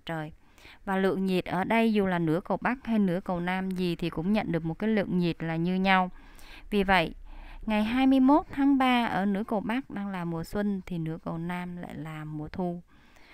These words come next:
Đến ngày hai mươi ba tháng chín thì mùa ở đây lại hoàn toàn ngược lại, nửa cầu Bắc đang là mùa thu và nửa cầu Nam lại là mùa xuân. Thì các em thấy là ở cả hai nửa cầu cái mùa của nó hoàn toàn ngược nhau.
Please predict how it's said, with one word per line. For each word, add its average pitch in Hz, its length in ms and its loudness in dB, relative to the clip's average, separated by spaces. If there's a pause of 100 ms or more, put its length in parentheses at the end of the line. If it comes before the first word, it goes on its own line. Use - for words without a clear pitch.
(200)
Đến 277 160 2
ngày 285 140 2
hai 247 220 -4
mươi 262 140 2
ba 262 320 2
tháng 269 240 0
chín 226 380 -4
thì 240 120 -4
mùa 190 280 -2
ở 190 80 0
đây 233 100 -4
lại 220 140 -8
hoàn 185 260 -8
toàn 170 200 -8
ngược 165 200 -10
lại, 170 260 -8
nửa 165 180 -6
cầu 190 160 -4
Bắc 208 280 -4
đang 196 260 -4
là 180 120 -2
mùa 165 220 -4
thu 220 380 -2 (420)
và 165 120 -10
nửa 156 260 -8
cầu 165 200 -8
Nam 180 340 -8
lại 165 220 -12
là 156 320 -12
mùa 147 340 -10
xuân. 170 260 -6 (540)
Thì 175 80 -8
các 214 120 -8
em 190 240 -6
thấy 190 180 -8
là 220 100 -8
ở 156 200 -8
cả 165 160 -14
hai 226 400 -6
nửa 180 320 -2
cầu 175 340 -6
cái 240 100 -8
mùa 180 360 -4
của 185 120 -8
nó 214 100 -4
hoàn 214 460 -2
toàn 170 360 -6
ngược 165 240 -6
nhau. 175 260 -6